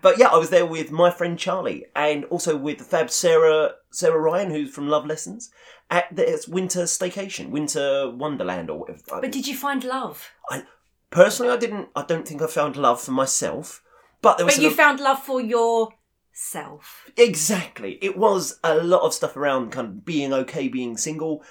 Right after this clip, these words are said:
Speaker 1: thinking through what it's like to be single and thinking through what it's like to be a whole person as much as, you know,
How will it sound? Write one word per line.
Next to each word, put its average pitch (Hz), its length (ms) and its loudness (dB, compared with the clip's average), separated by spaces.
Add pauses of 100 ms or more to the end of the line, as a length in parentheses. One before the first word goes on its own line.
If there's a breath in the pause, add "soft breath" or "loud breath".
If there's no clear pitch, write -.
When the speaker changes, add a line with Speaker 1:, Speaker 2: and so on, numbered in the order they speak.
(460 loud breath)
Speaker 1:
thinking 196 380 -2
through 190 360 -8
what 156 180 -6
it's 127 120 -10
like 143 220 -6
to - 80 -14
be 120 120 -8
single 110 360 -10
and 117 120 -10
thinking 175 240 -6
through 151 160 -12
what 135 80 -8
it's 127 100 -8
like 135 120 -4
to 120 60 -18
be 143 100 -6
a 135 60 -6
whole 151 280 0
person 135 580 -2 (360 soft breath)
as 117 140 -6
much 143 280 -6
as, 117 380 -6 (260 soft breath)
you 135 80 -6
know, 98 180 -4